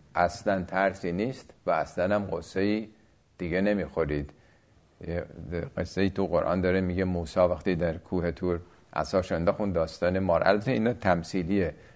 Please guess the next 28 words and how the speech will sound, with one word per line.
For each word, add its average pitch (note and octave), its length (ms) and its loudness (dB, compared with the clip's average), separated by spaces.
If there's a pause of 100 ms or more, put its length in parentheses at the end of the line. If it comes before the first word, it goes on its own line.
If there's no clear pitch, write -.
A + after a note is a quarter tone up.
(100)
میگه G#2 200 4
موسی A2 360 4
ترسید، G#2+ 500 4
خداوند G2 420 2
میگه G#2+ 240 0
که A2+ 140 -4
لا G#2 300 4
یخاف G#2+ 360 2
لدی F#2 420 4
المرسلون، F2 640 -2 (640)
رسولان F#2+ 440 6
که B2+ 120 4
نمیترسن، F#2+ 720 4 (180)
انک F2+ 320 0
من A#2+ 180 2
الامنین، G2+ 520 2
تو C3 120 0
در G#2+ 260 8
امنیتی، G2+ 640 6 (540)
یعنی A#2 220 6
تو B2 160 -2
محیط A#2 540 4
امن A2 300 4
خدایی، G#2+ 720 6
تو A#2+ 160 0
فضا، G#2 540 6
تو - 240 0
اتمسفر G2+ 800 4